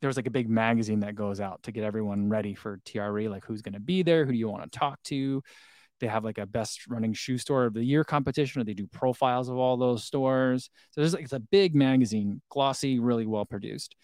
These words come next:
Back cover was for a shoe called the Triumph twenty plus. Not just the Triumph twenty,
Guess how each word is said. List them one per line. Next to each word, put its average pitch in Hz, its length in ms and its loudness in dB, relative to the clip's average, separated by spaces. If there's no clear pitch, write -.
Back 156 240 4
cover 147 420 6
was 131 180 2
for 139 160 4
a 127 40 4
shoe 143 180 0
called 123 320 2
the 113 220 0
Triumph 131 480 4
twenty 120 420 -2
plus. - 500 -12
Not - 180 -2
just 175 160 0
the 196 60 2
Triumph 190 280 4
twenty, 120 360 2